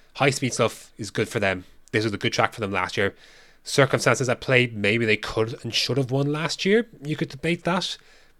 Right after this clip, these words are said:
It probably went out the window with the safety car, but they were definitely in the hunt with, uh, Hamilton hunting the, uh, after the whole weird Ferrari thing last year. But, uh, I think they'll go well here. Whether I, whether that's a race win or simply double podium, I don't know. So we'll,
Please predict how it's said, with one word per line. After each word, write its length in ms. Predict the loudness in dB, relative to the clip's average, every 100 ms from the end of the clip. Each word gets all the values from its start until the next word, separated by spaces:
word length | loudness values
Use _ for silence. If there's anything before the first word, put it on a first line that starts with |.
| _ _ _ -10
It 100 | 2
probably 180 | 6 8
went 100 | 8
out 100 | 6
the 60 |
window 180 | 4 2
with 80 | 0
the 60 | -2
safety 260 | -4 -2
car, 240 | -2 -2 -2
but 240 | -4 -2
they 80 | 0
were 60 | 2
definitely 320 | 0 0 -2
in 80 | -2
the 80 |
hunt 340 | -4 -4 -6 -10 -14 -20 -20 _
with, 160 | -10 -4
uh, 80 | -2
Hamilton 300 | -2 -4 -8
hunting 420 | -8 -8 -8 -8
the, 200 | -6 -2
uh, 40 |
after 300 | -2 -4 -6 -10
the 80 |
whole 160 | -10 -10 -12
weird 260 | -12 -10 -8
Ferrari 300 | -2 -2 -2
thing 140 | -6
last 260 | -6 -6 -4
year. 180 | -6 -6 -20 -20 -20 -20 -20 -4
But, 140 | 0
uh, 60 | 2
I 40 |
think 140 | 2 4
they'll 120 | 6
go 140 | 6
well 200 | 6 6
here. 240 | 4 2 2 -6 -16
Whether 400 | -4 0 0 0 -4
I, 120 | -8 -8 _ _ -20 -20 -20 _
whether 220 | -2 2
that's 200 | 2 2
a 80 | -6
race 360 | 2 2 2 2
win 220 | 4 4
or 320 | 4 4 4 0 -16 -16
simply 340 | -6 -4 -2 -4
double 200 | -2 -2
podium, 460 | 2 2 4 0 -6
I 80 | -6
don't 200 | -6 -2
know. 280 | -4 -4 -10 _ -20 -8
So 260 | -4 -4 -4
we'll, 220 | -6